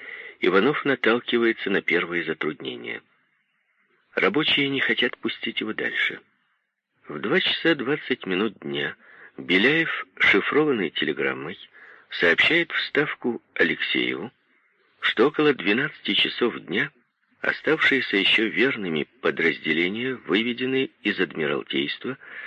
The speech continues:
чтобы не подвергнуть разгрому здания. В четыре часа дня в опустевшем здании революционные солдаты обнаруживают и берут под арест Хабалова. Голубой поезд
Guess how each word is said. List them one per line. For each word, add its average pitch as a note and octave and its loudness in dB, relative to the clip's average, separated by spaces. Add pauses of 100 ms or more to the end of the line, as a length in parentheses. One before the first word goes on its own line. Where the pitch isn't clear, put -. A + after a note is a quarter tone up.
(200)
чтобы G#2 2
не F#2+ 2
подвергнуть B2+ 0
разгрому F2+ 0
здания. - -4 (640)
В - -16
четыре G#2+ 2
часа - 0
дня B2+ -6 (240)
в F#2 2
опустевшем F#2+ 2
здании D#2 -2 (460)
революционные E2+ 0
солдаты A#2 -2 (380)
обнаруживают C3 0 (140)
и - 2
берут E2+ 0
под D2 2
арест D2 0 (160)
Хабалова. A#1+ -4 (1120)
Голубой A#2+ 2
поезд - -4